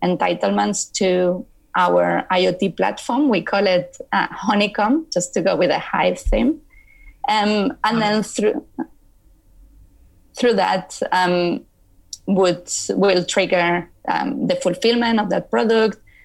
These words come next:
the billing, and all these sort of things. Um, and then in support in life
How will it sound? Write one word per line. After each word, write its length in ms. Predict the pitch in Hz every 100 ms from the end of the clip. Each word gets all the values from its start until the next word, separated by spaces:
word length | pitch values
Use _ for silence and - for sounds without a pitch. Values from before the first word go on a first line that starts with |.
| _
the 80 | 185
billing, 520 | 180 202 202 196 196
and 140 | 180 180
all 100 | 175
these 220 | 175 -
sort 280 | - 190 175
of 80 | -
things. 580 | - 180 180 175 - -
Um, 380 | - 170 165 165 - - 190
and 160 | 202
then 340 | 185 175 180 170 -
in 160 | 196 185
support 540 | 190 170 175 170 165
in 160 | 175 170
life 320 | 175 175